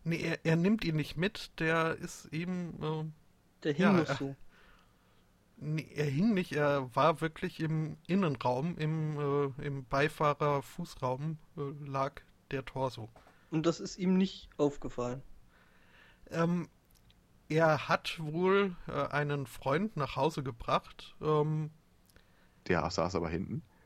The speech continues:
Speaker 1: Ich, äh, vermute, das wird hier nicht weiter geklärt, aber, ähm,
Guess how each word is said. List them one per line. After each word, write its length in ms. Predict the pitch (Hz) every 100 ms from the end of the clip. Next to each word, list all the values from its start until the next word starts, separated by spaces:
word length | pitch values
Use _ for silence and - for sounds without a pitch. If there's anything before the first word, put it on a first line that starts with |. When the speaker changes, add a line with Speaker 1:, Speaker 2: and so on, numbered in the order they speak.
| _ _ - - - _ -
Speaker 1:
Ich, 340 | - 147 - -
äh, 120 | 156
vermute, 520 | - 156 175 208 151
das 240 | 131 120
wird 160 | 165 156
hier 100 | 165
nicht 200 | 156 151
weiter 220 | 135 131 131
geklärt, 560 | 127 113 135 147 - 143
aber, 480 | 147 135 139 131 139
ähm, 220 | 139 135